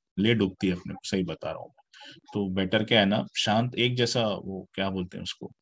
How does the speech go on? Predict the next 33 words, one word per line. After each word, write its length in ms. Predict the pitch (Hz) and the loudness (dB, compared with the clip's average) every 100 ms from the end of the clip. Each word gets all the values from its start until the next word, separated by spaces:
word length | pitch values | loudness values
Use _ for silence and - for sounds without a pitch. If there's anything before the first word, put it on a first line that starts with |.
| _ _ _ _ - - | _ _ _ _ -12 -4
steady 420 | 120 107 113 110 | 2 4 4 4
and 80 | 107 | 4
slow, 360 | 101 98 95 90 - | 0 -2 -2 -4 -4
है 60 | 113 | -2
ना, 80 | |
wins 300 | 101 101 95 | 0 0 0
the 120 | 98 92 | 0 0
race, 160 | 90 | -4
ऐसा 160 | 87 - | -6 -6
कुछ 180 | 98 - | -8 -2
तो 80 | 104 | 2
भी 140 | 110 | 4
है 80 | 104 | 4
ना 100 | 135 | 2
वो। 200 | 98 - - - - - | 2 -6 -16 -20 -12 -8
तो 60 | |
थोड़ा 280 | 127 135 147 | 2 6 6
ना 100 | 175 | 6
क्वेश्चन 380 | 185 131 - 165 | 4 2 2 0
को 100 | 170 | -2
सुनो, 280 | - 131 120 | -2 -4 -2
ध्यान 220 | 87 95 | -2 -2
से 100 | - | -4
सुन 220 | 117 95 | -2 -2
लिया 120 | 85 80 | -2 -6
करो, 220 | 82 - | -10 -4
कभी-कभी 400 | 98 120 135 147 | -2 2 2 4
ऐसा 220 | 131 117 135 | 4 4 4
भी 100 | 143 | 4
ट्विस्ट 300 | 120 117 110 | 2 0 -2
हो 80 | |
जाता 280 | 82 69 | -2 -6
है। 40 | - | -8